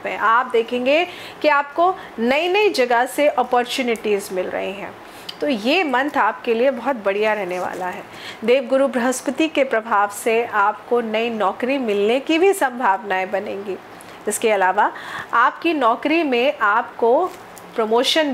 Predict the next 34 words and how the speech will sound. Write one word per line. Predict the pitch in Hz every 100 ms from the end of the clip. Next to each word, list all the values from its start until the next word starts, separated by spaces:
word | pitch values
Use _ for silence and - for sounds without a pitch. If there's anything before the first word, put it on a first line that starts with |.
| 226
भी | - 302 381
मिल | 240 208
सकता | - 202 196 208 185
है, | 208 - - -
तो | 320
आपके | 233 220 320 - 339
लिए | 320 311
तो | 311
ये | 330 277
मंथ | 277 285 302 -
बहुत | 208 214 220 247
ही | 269
बढ़िया | 202 220 202 208 202
रहने | 175 180
वाला | 190 190 190
है। | 190 - - - - 320
बस | 330 -
थोड़ा | 339 381 339
सा | 320
जो | 302
ध्यान | 277 220 247 247
देने | 233 233
वाली | 226 220
बातें | 208 240 240 220
होंगी | 226 214
वो | 214
ये | 202 233
कि | 254
देखिए, | 226 277
पन्द्रह | 277 226 214 262 349
तारीख | 285 208 208
के | -
बाद | 196 190 180 180
से | - 233 359